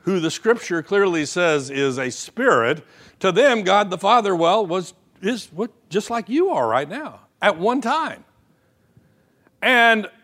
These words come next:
Jesus is, well, the biological child of God the Father. And the Holy Spirit, well, the Holy Spirit's some kind of nebulous force. But there's no connection be-, so this article,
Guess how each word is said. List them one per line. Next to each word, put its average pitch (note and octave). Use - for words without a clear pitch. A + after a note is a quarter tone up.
Jesus A3
is, F3+
well, D#3
the C3+
biological C#3
child G3
of C3+
God B2
the A2+
Father. A#2
And E3
the F3+
Holy A#3
Spirit, C4+
well, G#3+
the G#3
Holy A3+
Spirit's G#3
some F3+
kind D#3+
of B2+
nebulous A#2+
force. -
But C#3
there's B2+
no D#3
connection D3+
be-, A#2
so G3
this B3+
article, F3